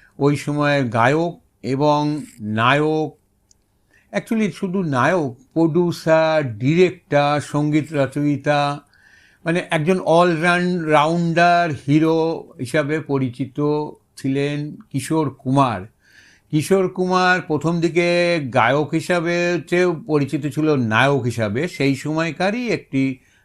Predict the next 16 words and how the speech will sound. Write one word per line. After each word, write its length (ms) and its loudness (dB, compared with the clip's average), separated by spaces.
ঘটনা 560 0
আমি 240 -4
বলছি। 540 -4
ব্যাপারটা 520 0
হয়েছিল, 800 0
ওই 580 0
ছবির 540 -2
পরিচালক 1080 -2
কিশোর 260 -6
কুমারকে 440 -6
নিয়ে 200 -2
যে 120 -4
শুটিংয়ের 480 -4
দৃশ্যটা 400 -10
করতে 420 -8
বলেছিলেন, 640 -4